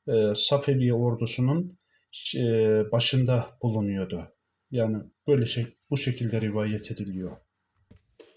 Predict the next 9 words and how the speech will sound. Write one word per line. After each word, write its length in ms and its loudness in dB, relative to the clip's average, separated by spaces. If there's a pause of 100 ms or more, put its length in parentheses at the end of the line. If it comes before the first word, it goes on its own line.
(480)
Tabii 420 4
Naima 640 2
Mustafa 580 -2
Efendi 540 2
de, 360 -4 (160)
Peçevili 800 0
İbrahim 500 2
Efendi 500 0
de 280 -4